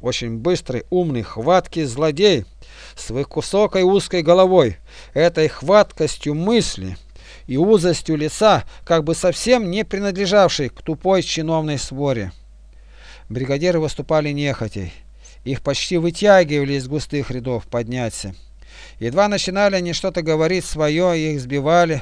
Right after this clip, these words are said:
приглашали объяснить, за что режут людей и какие были цели у забастовки.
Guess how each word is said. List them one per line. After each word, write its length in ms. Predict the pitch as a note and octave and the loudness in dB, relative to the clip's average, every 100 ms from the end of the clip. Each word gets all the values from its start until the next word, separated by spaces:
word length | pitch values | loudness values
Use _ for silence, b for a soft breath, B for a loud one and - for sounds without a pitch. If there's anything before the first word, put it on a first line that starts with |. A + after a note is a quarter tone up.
| - | -6
приглашали 540 | B2+ B2+ C3 E3 D#3+ | -6 -4 -2 -2 0
объяснить, 640 | D3+ B2+ B2+ C3 D3+ C#3 - B B | -2 -4 -8 -6 -8 -8 -14 B B
за 220 | - G#2+ B2 | -8 -4 -4
что 240 | - G#3 | 0 0
режут 380 | F#3+ G3 F3 E3+ | 2 0 -2 -4
людей 400 | D#3+ F3 E3 A2 - - - - b b | -2 0 0 -2 -10 -20 -20 -20 b b
и 100 | A#2 | -8
какие 340 | C3+ C3+ A3 G#3 | -6 -4 -2 0
были 300 | F#3 G3+ E3 | 0 0 -2
цели 420 | - G3 G#3 F#3 | -2 -2 0 0
у 80 | E3 | 0
забастовки. 800 | D3+ D3 - C#3 A#2 - F2+ | -2 -2 -4 -4 -6 -6 -14